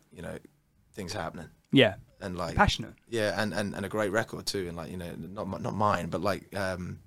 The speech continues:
Speaker 1: well, yeah, but, like, but putting stuff on, like, in any capacity.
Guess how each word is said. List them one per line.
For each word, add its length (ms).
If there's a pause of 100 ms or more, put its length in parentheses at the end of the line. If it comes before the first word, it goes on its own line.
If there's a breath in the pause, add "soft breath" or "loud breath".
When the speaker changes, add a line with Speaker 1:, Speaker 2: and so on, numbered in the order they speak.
(220)
Speaker 1:
well, 140
yeah, 220
but, 120
like, 300
but 260 (1600)
putting 220
stuff 300
on, 360
like, 260
in 160
any 200
capacity. 760